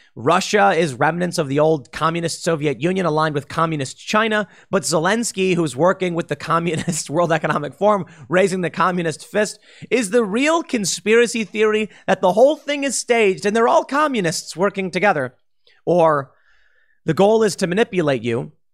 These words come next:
to convince you to side with one person or the other.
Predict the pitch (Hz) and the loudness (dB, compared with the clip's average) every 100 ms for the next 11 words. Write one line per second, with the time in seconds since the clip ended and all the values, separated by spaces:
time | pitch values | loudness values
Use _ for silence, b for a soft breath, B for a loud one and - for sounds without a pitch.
0 | _ - 160 180 160 139 254 - 160 143 | _ -10 -4 -2 -2 0 0 0 -2 -2
1 | - 139 - 143 135 135 123 117 123 120 | -4 -8 -2 0 2 0 -4 -2 -2 -2
2 | - 117 123 123 113 120 117 117 107 101 | -6 -4 -2 -2 -4 -4 -4 -4 -6 -6
3 | 104 131 101 113 | -2 -2 -4 -10